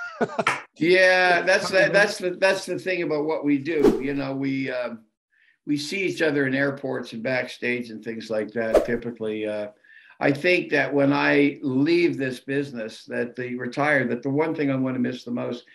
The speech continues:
Speaker 2: is not seeing old friends, because if I'm not on the road, I won't see them again, you know?
Speaker 1: I know. Interesting. You know,
Speaker 2: Yeah.
Speaker 1: it's, it's funny 'cause I have such a,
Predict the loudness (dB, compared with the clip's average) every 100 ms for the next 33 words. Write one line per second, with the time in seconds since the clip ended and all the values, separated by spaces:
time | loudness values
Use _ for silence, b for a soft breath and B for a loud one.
0 | b -8 0 2 2 0 0 0 -2 -4
1 | -6 -8 -14 b b b -4 0 2 4
2 | 2 4 4 4 4 4 4 2 -2 -4
3 | -4 -4 -4 -8 -10 -12 -14 -12 -8 -6
4 | -8 -12 _ _ _ -14 -12 -12 -14 -16
5 | -20 _ -14 -12 -12 -12 -14 -16 -18 B
6 | B B B 2 4 4 0 -4 -8 -10
7 | -6 -4 -4 -6 -4 -2 -2 -6 -6 -8
8 | -6 -8